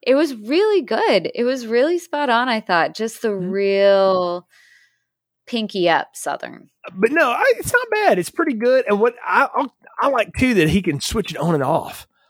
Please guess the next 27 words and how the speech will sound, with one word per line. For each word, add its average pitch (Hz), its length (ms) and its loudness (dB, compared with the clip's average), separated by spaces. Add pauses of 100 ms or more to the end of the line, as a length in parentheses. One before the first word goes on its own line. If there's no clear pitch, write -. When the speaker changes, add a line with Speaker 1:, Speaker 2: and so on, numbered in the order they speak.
(140)
Speaker 2:
Like, 131 140 -6
that's 220 240 2
pretty 196 340 0
darn 147 380 4
good. 160 260 4
That's 185 140 2
Speaker 1:
Yeah. 233 80 4
Speaker 2:
when 220 100 4
you 190 140 2
know, 196 140 4
like, 170 180 2
how 185 180 2
evil 175 280 -2
this 160 160 -6
guy 165 140 2
really 151 360 -2
is. 156 180 -2
It's 123 80 -18
like, 123 140 -10
holy 180 380 -2
cow! 156 400 -2
He, 180 280 -2
how - 220 -2
do 311 80 -2
you 226 100 0
not, 196 380 2
like, - 180 -14